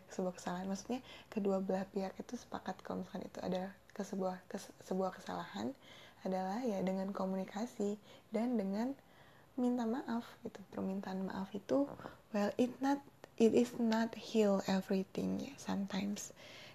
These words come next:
Sometimes, eh, permintaan maaf itu juga sebenarnya nggak cukup untuk menghapus luka yang kita punya, misalkan dari seseorang yang berbuat salah dengan kita.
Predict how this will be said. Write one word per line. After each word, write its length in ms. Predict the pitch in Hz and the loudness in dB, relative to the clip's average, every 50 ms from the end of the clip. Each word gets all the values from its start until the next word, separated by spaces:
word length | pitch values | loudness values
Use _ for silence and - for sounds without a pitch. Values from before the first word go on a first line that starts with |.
| - - | -18 -10
Sometimes, 640 | - - 190 196 202 - 220 220 220 226 226 - - - - - - - - - - - - | -4 -2 0 0 0 0 2 2 2 2 0 -2 -6 -12 -18 -20 -18 -18 -20 -20 -12 -4 -2
eh, 200 | 190 185 185 185 180 | 0 0 0 0 0
permintaan 460 | - 185 185 190 190 - 190 202 185 | 0 0 0 2 2 0 2 2 2
maaf 180 | 185 190 - - | 0 0 0 0
itu 140 | 196 - 214 - 196 | 0 0 0 2 2
juga 180 | 185 - - - - - - - - - - - - - - | 0 0 0 -2 -4 -8 -14 -20 -20 -20 -20 -20 -14 -8 -2
sebenarnya 460 | 190 175 175 175 185 220 220 202 180 | -2 0 2 2 2 2 2 2 2
nggak 100 | 175 180 - 170 | 2 2 0 -2
cukup 320 | - - - - 202 196 - - - | -2 -2 -2 0 0 0 0 -2 -2
untuk 340 | 190 180 185 - - 202 208 - - - - - - - - - - - - - - | -2 -2 0 0 0 -2 -2 -2 -8 -20 -20 -20 -20 -20 -20 -20 -20 -20 -20 -12 -4
menghapus 580 | - 185 185 175 - 180 180 - - 202 - - | -2 -2 0 2 0 0 0 -2 -6 -6 -2 2
luka 380 | 190 180 - - - 180 - - | 0 0 0 0 -2 0 0 2
yang 160 | 180 180 180 | 2 0 0
kita 260 | 185 - - - 175 - - - - - - - - - - - - - | 0 -2 0 -2 -4 -4 -4 -12 -20 -20 -20 -20 -20 -20 -20 -6 0 2
punya, 340 | 190 185 180 180 180 170 - - | 4 4 4 4 2 2 2 0
misalkan 460 | 185 180 - 180 175 - 180 175 175 | -2 0 0 -2 -2 -2 0 2 2
dari 240 | 175 175 170 175 180 | 2 4 4 2 2
seseorang 880 | - - - 175 175 170 175 180 - - 185 175 170 175 180 180 180 180 | 0 0 0 0 0 2 0 -2 -2 -2 0 0 2 2 0 0 0 0
yang 160 | 175 175 175 | 0 2 2
berbuat 380 | 175 175 175 175 180 170 170 - | 4 4 4 4 4 2 0 0
salah 240 | - 170 170 175 175 | 0 2 2 2 2
dengan 240 | 180 175 175 185 196 | 0 0 -2 -2 -4
kita. 320 | - 220 - - 220 208 | -4 -6 -6 -4 -6 -8